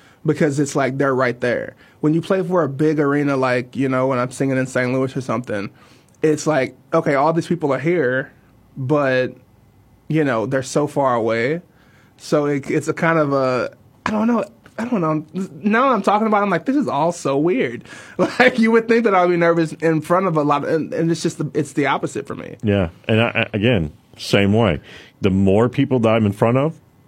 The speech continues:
Speaker 2: the more relaxed
Speaker 1: Yeah.
Speaker 2: I am. It's really, I'm, I feel like I'm wired reverse of everyone
Speaker 1: Right,
Speaker 2: else,
Speaker 1: right.
Speaker 2: right? 'Cause you talk to people and they don't wanna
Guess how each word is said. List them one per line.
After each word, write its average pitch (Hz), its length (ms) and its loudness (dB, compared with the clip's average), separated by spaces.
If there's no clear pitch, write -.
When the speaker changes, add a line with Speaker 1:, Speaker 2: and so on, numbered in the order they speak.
Speaker 2:
the 87 260 0
more 92 280 2
relaxed 101 480 2
Speaker 1:
Yeah. 135 140 4
Speaker 2:
I 98 100 4
am. 117 340 0
It's - 160 -4
really, 147 480 4
I'm, 127 180 2
I 123 140 4
feel 156 140 2
like 143 160 2
I'm 110 160 4
wired 107 600 2
reverse 104 480 4
of 90 200 0
everyone 101 420 4
Speaker 1:
Right, 151 80 4
Speaker 2:
else, 123 180 2
Speaker 1:
right. 147 80 4
Speaker 2:
right? 107 280 4
'Cause 196 100 4
you 220 80 2
talk 196 280 2
to 185 80 2
people 123 280 2
and 90 100 2
they 101 60 6
don't 170 160 2
wanna 101 280 2